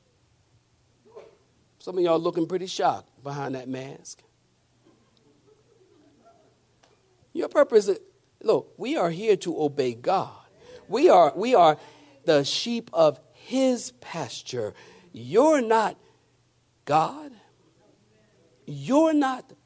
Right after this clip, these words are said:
the shepherd. He is. He's the leader.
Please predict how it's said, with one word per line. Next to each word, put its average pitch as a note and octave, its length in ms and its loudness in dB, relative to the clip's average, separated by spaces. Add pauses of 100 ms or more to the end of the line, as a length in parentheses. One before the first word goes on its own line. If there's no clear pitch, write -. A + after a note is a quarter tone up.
the F#3 140 -6
shepherd. G3+ 520 -10 (240)
He D#4+ 340 -8
is. - 440 -14 (400)
He's D4+ 460 2
the B3 100 2
leader. F3+ 480 -6